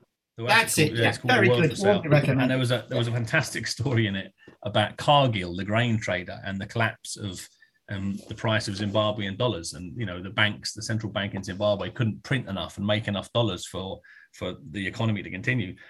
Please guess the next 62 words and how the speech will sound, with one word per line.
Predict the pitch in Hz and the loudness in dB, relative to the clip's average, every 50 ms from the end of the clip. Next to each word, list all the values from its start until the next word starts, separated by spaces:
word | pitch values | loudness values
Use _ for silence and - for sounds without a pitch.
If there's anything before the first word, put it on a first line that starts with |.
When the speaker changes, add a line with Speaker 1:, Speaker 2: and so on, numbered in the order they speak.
| - _ | -20 _
Speaker 1:
So | - - 131 | -4 -4 -2
Cargill | 120 - 185 196 185 156 131 107 104 | 0 2 2 4 4 4 2 0 0
simply | 104 - 123 110 113 110 | 0 0 0 0 2 0
stepped | 110 - 156 - - - - | 2 2 2 0 0 -2 -2
into | 120 110 107 | -2 0 0
the | 101 104 | 0 2
middle | 110 113 110 107 | 2 4 2 2
of | 98 101 | 2 0
a | |
national | 101 107 107 - - 104 98 | 0 0 0 -2 -2 -4 -4
economy | 104 - 127 117 107 95 98 | -2 -2 -2 -2 0 -2 -2
and | 98 101 | -4 -2
printed | - 135 107 98 117 | -2 -2 -2 0 0
their | 117 117 120 | 0 0 2
own | 117 117 | 2 2
money. | 127 135 131 117 87 85 - _ _ _ _ _ | 2 2 2 0 -2 -4 -10 _ _ _ _ _
<laughs> | - - - - - - - | -20 -20 -20 -20 -20 -4 0
I | - | 0
just | 214 - - - - | 0 0 -2 -6 -10
thought | - - | -6 -6
that | 123 113 - | -6 -6 -4
was | 110 104 | -8 -8
fucking | - - - - - 113 101 | -6 -6 -4 0 0 2 4
brilliant. | 113 127 123 104 101 - - - - - | 4 4 4 2 2 -2 -8 -16 -4 0
They | 165 160 | 2 2
just | 165 160 - | 2 2 4
made | 175 175 175 151 | 6 6 6 6
their | 147 143 | 6 2
own | 139 139 | 4 4
money. | 131 127 117 120 123 135 | 4 4 4 4 4 4
They | 131 120 | 2 4
bought | 117 160 165 - 117 | 4 4 4 4 2
a | 113 | 2
printing | - 143 123 98 117 110 | 0 0 2 2 -2 -2
press. | - 110 117 113 | 0 0 0 0
They | - 123 | 0 -2
printed | 113 - - 156 131 127 | 0 0 0 -2 0 0
their | 123 120 120 | 0 2 2
own | 117 117 | 4 2
little | 117 117 107 110 | 2 0 -2 -2
tokens, | - - 127 120 113 - 87 95 113 - - - - - - - - | 0 0 0 0 0 0 -2 -4 -4 -4 -6 -10 -18 -20 -8 -2 -2
and | 139 | 0
it | 131 | 0
was | 123 113 | 0 2
backed | 113 175 175 131 - - | 2 2 2 2 0 0
by | 127 110 | 0 2
the | 107 98 | 2 2
dollar, | 101 107 101 - 131 | 0 0 0 2 0
or | 117 | 0
it | 101 | -2
was | 101 95 104 | -2 -2 0
linked | 110 117 135 - - | 2 2 0 0 -6
to | - 92 | -10 -10
the | 90 87 | -10 -8
dollar | 95 95 92 87 90 | -8 -8 -8 -8 -6
rather. | 92 92 95 107 110 | -6 -6 -4 -4 -4
So | - - | -4 -4
it | - | -4
was | - 135 | -4 -6
a | 123 | -6
proper | - - - - 113 | -8 -10 -10 -10 -4
currency. | 110 127 131 127 110 85 - - 110 110 | -2 0 0 0 0 -4 -6 -10 -12 -12